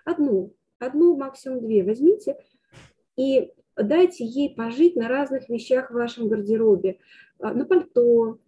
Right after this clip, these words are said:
на пиджаке, на джемпере, на рубашке. Посмотрите, где. И в какой-то момент,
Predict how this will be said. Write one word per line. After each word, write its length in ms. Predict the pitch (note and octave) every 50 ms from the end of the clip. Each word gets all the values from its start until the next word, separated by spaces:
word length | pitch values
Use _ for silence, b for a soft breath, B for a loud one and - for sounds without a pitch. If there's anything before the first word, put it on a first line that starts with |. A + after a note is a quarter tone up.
| _ _ -
на 100 | A#3+ B3+
пиджаке, 840 | - B3 A#3 B3+ B3+ B3+ B3 B3 - - - G#3+ G#3+ G#3+ G#3+ G#3 G#3 -
на 160 | A3 A3+ B3 B3
джемпере, 720 | G#3+ G#3 G3+ G#3+ A3 A3 G#3 G3+ F#3 F#3 G#3+ G3 G3+ G3+
на 100 | A3+ A#3+
рубашке. 520 | C4 B3+ G#3 G#3 G3+ G3 F#3+ - - - G#3+
Посмотрите, 580 | - B3+ - D4 D#4+ D#4+ D#4 C#4+ - - A3
где. 200 | G3+ F#3+ G3 G3+ B B B B B B _
И 80 | - A3
в 60 | -
какой-то 340 | C4 B3+ F#4+ F#4 F4+ B3+ A#3+
момент, 460 | B3+ C4+ C#4 D#4 F#4 G#4+ A4 G#4+